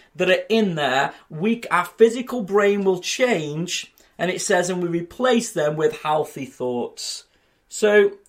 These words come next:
I want to encourage you, it's choice. And, uh, we all have a choice, and it, it's up to you. I can't make you do this. It's totally up to you. I can encourage you. I can inspire you. I can tell you stories.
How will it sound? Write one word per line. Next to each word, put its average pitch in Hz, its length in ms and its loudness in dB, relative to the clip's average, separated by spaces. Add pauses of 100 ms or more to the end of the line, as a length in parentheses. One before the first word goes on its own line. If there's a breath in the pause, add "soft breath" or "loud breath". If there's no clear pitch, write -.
I 220 80 -10
want 285 200 -4
to 269 40 0
encourage 233 480 0
you, 165 140 0
it's 180 200 -4
choice. - 680 -2 (460 soft breath)
And, 180 460 0
uh, 180 200 4
we 185 120 4
all 220 160 10
have 202 140 2
a 190 60 -2
choice, 165 800 0 (440 soft breath)
and 175 440 0
it, - 280 -6
it's 175 240 -4
up 202 180 -2
to 170 120 -10
you. 170 360 -2
I 233 180 4
can't 160 340 -4
make 202 320 0
you 147 80 -12
do 139 200 -6
this. 120 440 -6 (240 soft breath)
It's 170 200 -10
totally 220 640 2
up - 220 -4
to - 120 -12
you. 175 120 -6
I 170 100 4
can 170 160 -8
encourage 180 480 4
you. 220 140 -4
I 165 100 0
can 170 140 -8
inspire 202 480 2
you. 214 160 2
I 151 60 -4
can 151 160 -10
tell 139 180 -4
you 131 80 -4
stories. 214 460 2